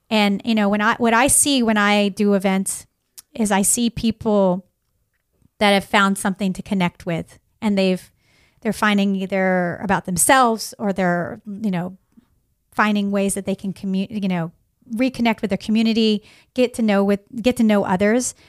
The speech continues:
And, and this is really, we saw this last year, right? While the whole world wanted to shutter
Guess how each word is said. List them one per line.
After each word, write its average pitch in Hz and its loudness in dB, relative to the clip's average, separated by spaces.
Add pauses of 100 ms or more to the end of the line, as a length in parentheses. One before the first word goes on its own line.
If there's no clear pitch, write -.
(380)
And, 254 0
and 254 2
this 302 2
is 214 0
really, 214 0 (500)
we 277 2
saw 220 4
this 190 -2
last 175 -8
year, 165 -12
right? 196 -2 (160)
While 208 -2
the 202 -2
whole 262 2
world 247 4
wanted 214 0
to 208 -6
shutter 190 -2